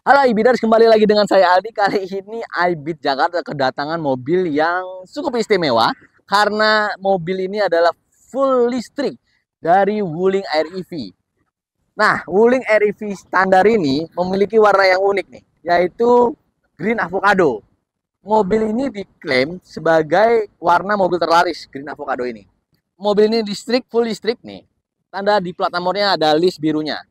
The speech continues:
Mobil ini full listrik, hanya di Ibid Jakarta di Ciracas. Tipe apa sih ini mobil? Kita cek dulu nih.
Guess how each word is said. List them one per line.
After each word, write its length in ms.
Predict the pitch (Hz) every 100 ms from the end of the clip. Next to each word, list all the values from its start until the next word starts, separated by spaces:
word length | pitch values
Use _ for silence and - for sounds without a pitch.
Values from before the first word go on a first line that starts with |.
| _ _ -
Mobil 320 | 180 202 208
ini 80 | 226
full 200 | 220 202
listrik, 360 | - - 269 _ _ _ _ _ _ -
hanya 400 | 240 240 247 240
di 160 | 185 185
Ibid 400 | 170 165 170 - _
Jakarta 720 | 113 151 151 156 - 170 170
di 240 | 151 117 123
Ciracas. 720 | - 131 131 - 95 - _ _ _ _ _ _ _ _ _ -
Tipe 160 | 226
apa 240 | 262 233 240
sih 80 | 254
ini 80 |
mobil? 320 | 247 233 254 208 - _
Kita 160 | - 127
cek 80 |
dulu 240 | 131 160 156
nih. 240 | 135 101